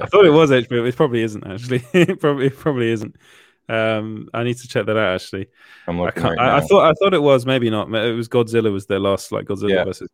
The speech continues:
Speaker 2: Kong was their
Speaker 1: H B O
Speaker 2: last big
Speaker 1: Max.
Speaker 2: one.
Speaker 1: It's H B O
Speaker 2: Yeah.
Speaker 1: Max. That's fine. Yeah,
Speaker 2: That's
Speaker 1: then I'll be
Speaker 2: that's
Speaker 1: watching that. That's okay. But I, I
Speaker 2: that's
Speaker 1: mean,
Speaker 2: fair.
Speaker 1: not really interested in Godzilla versus Kong because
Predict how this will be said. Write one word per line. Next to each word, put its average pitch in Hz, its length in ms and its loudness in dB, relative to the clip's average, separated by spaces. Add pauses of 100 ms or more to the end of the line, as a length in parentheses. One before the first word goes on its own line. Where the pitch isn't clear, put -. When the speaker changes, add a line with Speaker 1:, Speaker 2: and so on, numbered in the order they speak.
Speaker 2:
Kong 98 100 -10
was 95 120 -10
their - 80 -6
Speaker 1:
H 92 40 -2
B 85 40 -2
O - 40 -2
Speaker 2:
last 78 100 -6
big 73 80 -6
Speaker 1:
Max. 95 120 -8
Speaker 2:
one. 95 100 -10 (680)
Speaker 1:
It's 87 180 -14
H 80 140 -12
B 120 80 -12
O 101 100 0
Speaker 2:
Yeah. 95 60 0
Speaker 1:
Max. - 440 -16 (440)
That's 120 160 -2
fine. 90 240 -4
Yeah, 92 80 -2
Speaker 2:
That's 80 120 -4
Speaker 1:
then 87 100 -4
I'll 95 100 -4
be 101 100 -6
Speaker 2:
that's 90 60 -2
Speaker 1:
watching 85 320 -4
that. 76 180 -10
That's 80 200 -12
okay. 76 300 -14 (180)
But - 100 -4
I, 110 80 4
I 110 120 2
Speaker 2:
that's 113 120 2
Speaker 1:
mean, 107 280 0
Speaker 2:
fair. 92 100 -12 (360)
Speaker 1:
not 107 160 0
really 104 180 2
interested 98 440 -6
in 90 100 -4
Godzilla 85 600 -4
versus 82 220 -12
Kong 87 400 -4
because 78 400 -6